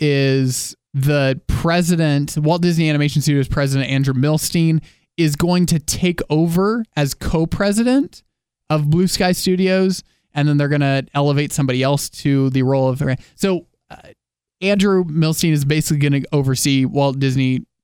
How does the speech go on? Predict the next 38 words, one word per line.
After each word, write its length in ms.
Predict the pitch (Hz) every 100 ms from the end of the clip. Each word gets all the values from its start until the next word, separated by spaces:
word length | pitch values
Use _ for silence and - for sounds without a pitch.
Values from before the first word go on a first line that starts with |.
| _
Animation, 500 | 139 131 131 135 131
but 80 | 127
also 380 | 139 139 151 135
gonna 160 | 135 127
oversee 480 | 135 131 - 139 123
Blue 220 | 156 151
Sky 220 | - 135
Studios. 420 | - 208 147 127
So 80 | 165
they're 100 | 208
gonna 140 | 202
keep 200 | 160 190
things 240 | 175 151 131
going 320 | 156 156 131
there. 220 | 131 135 - _ _ -
I 100 | 156
don't 180 | 175
know. 320 | 170 156 151 - _ _ 160
I, 120 | 165
I 140 | 151 160
can 160 | 180 170
only 220 | 202 220
imagine 400 | 185 160 165 160
by 120 | 147
the 100 | 139 135
time 540 | - 156 160 180 175 - - -
that 120 | 143
they 120 | 156
had 120 | 147
signed 420 | - - 147 156 156
the 40 |
paper, 540 | - 165 143 160 165 - _ -
this 360 | 143 143 - -
Spies 500 | - - 135 143 156
in 60 | 147
Disguise 540 | 131 - 147 165 165
movie 300 | 170 175 170
had 180 | 156